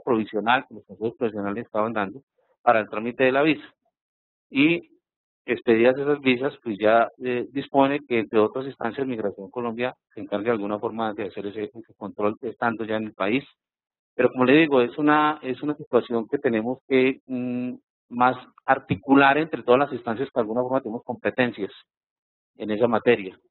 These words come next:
los consejos profesionales, el Ministerio de Trabajo y Migración Colombia.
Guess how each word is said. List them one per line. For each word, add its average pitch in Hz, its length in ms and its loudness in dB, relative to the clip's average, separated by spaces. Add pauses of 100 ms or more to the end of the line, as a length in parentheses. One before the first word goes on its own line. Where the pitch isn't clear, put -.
(140)
los 104 140 -16
consejos 110 420 0
profesionales, 113 580 0 (600)
el 98 80 -20
Ministerio 101 480 -2
de 117 60 4
Trabajo 117 540 2 (420)
y 113 80 -16
Migración 101 480 -2
Colombia. 101 480 2